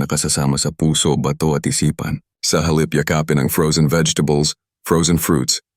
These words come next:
frozen fish at pre-frozen homemade meals. Mga pagkaing abot kaya, praktikal at mas naayon sa ating kulturang Pilipino. Ang kalusugan sa pagtanda ay hindi tungkol sa pag-inom lang ng gamot, kundi higit sa lahat sa araw-araw na pagpili ng masustansyang pagkain.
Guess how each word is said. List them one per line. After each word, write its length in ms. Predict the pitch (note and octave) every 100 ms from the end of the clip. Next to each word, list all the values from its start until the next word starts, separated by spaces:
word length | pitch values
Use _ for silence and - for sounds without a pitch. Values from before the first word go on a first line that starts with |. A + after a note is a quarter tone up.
| _ -
frozen 340 | D#2+ D#2 D#2+
fish 380 | - E2 B1+ D#2+
at 100 | -
pre-frozen 580 | - E2+ - D2+ D2 D2
homemade 400 | E2+ D#2 C#2+ C#2+
meals. 480 | D#2+ E2 C2 C2+ - _ _ _ -
Mga 180 | D2 D2
pagkaing 400 | D#2+ D#2+ D#2 D2
abot 180 | D2+ D2
kaya, 340 | D#2+ B1+ A#1+ - _ -
praktikal 540 | D#2+ - D#2 F2 D2
at 80 | -
mas 220 | D2 -
naayon 400 | D2+ C2 D#2 D2
sa 160 | C#2+ D2
ating 240 | D2+ D2+
kulturang 460 | D#2 C#2+ D2+ D2 D2
Pilipino. 580 | D2 D2 D#2 B1+ B1 - _ _ _
Ang 120 | F#2 F#2+
kalusugan 560 | F#2+ F2+ A2 G2+ G#2+
sa 80 | G2
pagtanda 640 | F2 E2 E2 D#2+ E2+ D2+ - -
ay 160 | G2 F#2+
hindi 240 | F#2+ G#2+
tungkol 400 | G#2 G2 G2 F#2+
sa 120 | F2+
pag-inom 480 | D#2+ D#2+ D#2 E2+ D#2+
lang 240 | D#2 D#2+
ng 120 | D2+ D#2
gamot, 400 | D2+ D2 D2 - _ _ -
kundi 240 | F2 D#2+ E2
higit 260 | E2 F2 D#2+
sa 100 | E2
lahat 380 | D#2 E2+ D#2 -
sa 100 | -
araw-araw 640 | E2 D#2+ D#2 D#2+ D#2+ D2+
na 80 | D2+
pagpili 560 | D#2 D2 - E2 D#2
ng 160 | C#2+ C#2
masustansyang 640 | D2+ D2+ - D#2 D2+ D2+
pagkain. 680 | D#2 C#2+ - D2 A1 C#2 C2+